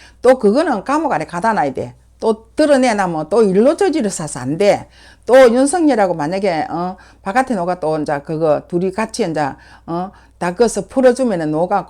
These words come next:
또 일을 저지를 여자가 그 여자라. 그러니까네,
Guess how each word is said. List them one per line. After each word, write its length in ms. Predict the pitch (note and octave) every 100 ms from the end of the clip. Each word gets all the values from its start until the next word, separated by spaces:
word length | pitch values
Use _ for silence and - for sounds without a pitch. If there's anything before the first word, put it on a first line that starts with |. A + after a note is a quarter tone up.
| E3+
또 140 | E3+ B3+
일을 340 | G#3+ F#3 G#3
저지를 500 | G#3 E3 A#3 G#3 D#3+
여자가 380 | E3+ E3+ D#3+ C3+
그 180 | D3 C3+
여자라. 440 | C#3+ D3 A#2+ B2+ -
그러니까네, 680 | - A3+ A3 F3 D3 C#3+